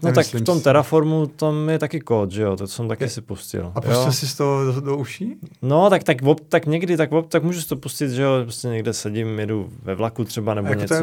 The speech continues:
Speaker 2: ten
Speaker 1: že jo, tak si
Speaker 2: tutoriál,
Speaker 1: to si
Speaker 2: chceš video?
Speaker 1: pustím a, a vypnu a, a, a mě, právě zrovna, já myslím, že nedávno na Twitteru kolovala, tady na českém Twitteru,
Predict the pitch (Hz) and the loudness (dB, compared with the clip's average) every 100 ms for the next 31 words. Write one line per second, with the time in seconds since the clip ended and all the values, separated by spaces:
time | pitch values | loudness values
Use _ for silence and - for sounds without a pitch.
0 | 147 160 147 139 143 117 107 110 117 107 | 0 0 0 0 0 0 -2 -4 -4 -4
1 | 107 107 123 127 123 117 - - _ - | -4 -2 -2 -2 -4 -6 -12 -20 _ -12
2 | 92 104 - 120 123 127 110 95 87 101 | -6 -6 -2 0 0 0 -4 -6 -8 -8
3 | - 120 110 131 131 113 117 117 127 143 | -6 -8 -2 -2 -2 -8 -12 0 2 4
4 | 147 131 139 143 139 127 147 143 110 120 | 2 2 0 0 -2 -2 -2 0 2 2
5 | 135 127 120 135 120 104 104 107 104 95 | 2 0 -2 -4 -6 -4 -2 0 -2 -2
6 | 98 101 117 - 113 104 110 113 110 | -4 -4 -2 0 0 2 0 2 0